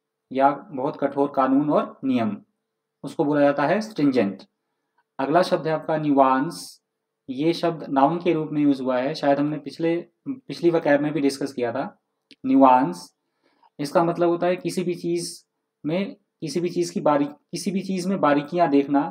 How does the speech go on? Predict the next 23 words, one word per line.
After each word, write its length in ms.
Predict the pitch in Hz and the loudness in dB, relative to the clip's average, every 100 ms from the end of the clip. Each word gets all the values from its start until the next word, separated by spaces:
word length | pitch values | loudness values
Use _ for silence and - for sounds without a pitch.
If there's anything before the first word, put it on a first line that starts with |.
| - - | -8 -6
कोई 180 | 147 135 | -4 2
बात 320 | 135 151 - | 2 2 0
है 80 | 147 | -4
उसकी 240 | 139 - | -4 -4
बारीकियों 440 | 139 135 135 156 147 | 0 0 0 -6 -6
को 120 | 143 | -2
देखना, 500 | 131 135 135 135 139 _ _ _ _ | 0 0 -2 -4 -6 _ _ _ _
या 280 | 120 117 147 | -6 2 2
फिर 360 | 165 160 170 175 - _ _ 127 | 4 0 -2 -4 -14 _ _ -10
दूसरे 480 | 123 143 160 175 180 - | -6 -4 0 2 0 -2
अर्थ 240 | 156 156 - | -4 -4 -4
में 100 | 156 | -6
इसका 260 | 143 - 151 | -4 -2 -2
मतलब 340 | 143 160 151 | 0 0 0
हो 120 | 147 | 0
सकता 300 | 139 - 135 | -2 -4 -4
है 160 | 135 147 | -2 -4
किसी 300 | 147 143 147 | -8 -6 -2
बात 240 | 135 139 147 | 2 2 0
में 260 | 160 220 - _ _ | -4 -6 -12 _ _
सूक्ष्म 520 | - 180 175 - 190 | -8 -6 -6 -4 -4
भेद 260 | 147 139 131 | 0 0 0
होना, 400 | 123 113 101 | -2 -4 -4